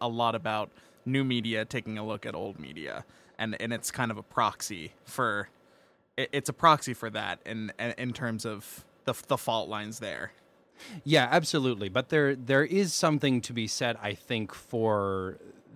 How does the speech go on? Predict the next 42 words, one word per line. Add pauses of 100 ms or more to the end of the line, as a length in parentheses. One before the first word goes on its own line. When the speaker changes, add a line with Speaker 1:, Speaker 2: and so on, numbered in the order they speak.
Speaker 2:
the
notion
that, (220)
uh, (960)
I
mean, (120)
you
said
it,
you
said
it's
more
than
a
fluff
piece,
but
in
terms
of,
like,
the
way
it's
written,
it,
it (100)
really
is
sort
of
like
one
of
those (440)
formulaic
things
that
you
write
that,